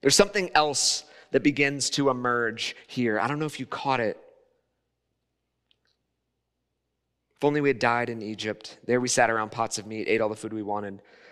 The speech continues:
But you have brought us into the wilderness to starve this entire assembly to death."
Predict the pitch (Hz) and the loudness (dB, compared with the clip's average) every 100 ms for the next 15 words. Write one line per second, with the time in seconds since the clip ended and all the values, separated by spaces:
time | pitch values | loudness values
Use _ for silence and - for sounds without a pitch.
0 | _ 120 117 113 180 175 104 78 - - | _ -2 0 -2 -2 0 -4 -8 -16 -12
1 | 107 113 120 107 98 - 113 113 - 98 | -8 -2 -2 0 -4 -4 -6 -10 -8 -4
2 | 107 101 95 87 - 98 - 107 104 92 | -2 -4 -6 -8 -8 -8 -4 -4 -4 -6
3 | 95 95 - 98 95 90 - _ _ _ | -8 -8 -6 -4 -4 -6 -12 _ _ _
4 | - - 110 101 90 85 78 - _ _ | -2 0 0 -4 -8 -10 -12 -18 _ _
5 | - - 98 78 71 - | -18 -4 -2 -2 -6 -20